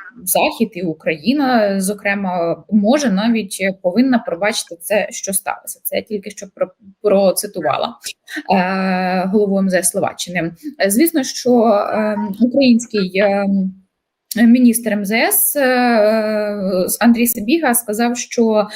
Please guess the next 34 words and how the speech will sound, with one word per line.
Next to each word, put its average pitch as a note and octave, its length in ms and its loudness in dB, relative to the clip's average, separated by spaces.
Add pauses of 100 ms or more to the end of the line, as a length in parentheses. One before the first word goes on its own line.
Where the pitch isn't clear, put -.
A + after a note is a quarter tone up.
(260)
першопричиною G#3 800 0
злочинів C#4+ 440 2
Російської A#3+ 360 -4
Федерації A#3+ 560 -2
є C#4 120 2
все-таки B3 400 -4
саме A#3 320 4
її A3+ 140 2
безкарність. - 840 -4
І B3 80 2
не G#3+ 100 0
варто A3+ 260 0
очікувати, A#3 500 -4
що G3+ 460 -2
злочинець G#3+ 640 0 (440)
буде G3+ 120 2
зупинятися, G3 600 2
якщо F3 280 -2
йому A#3 220 4
просто G#3+ 340 -2
пробачити G3 600 0
ті G3+ 160 -2
злочини. - 600 -4 (1080)
Моє C4 160 4
питання, F4+ 400 4
знаєте, G4 300 0
в A#3 60 2
чому? G3+ 500 0 (240)
А - 60 -6
в F#3+ 140 -6
тому, G4+ 260 0
що D4+ 300 0
от, C#4 280 2
ем, B3 680 4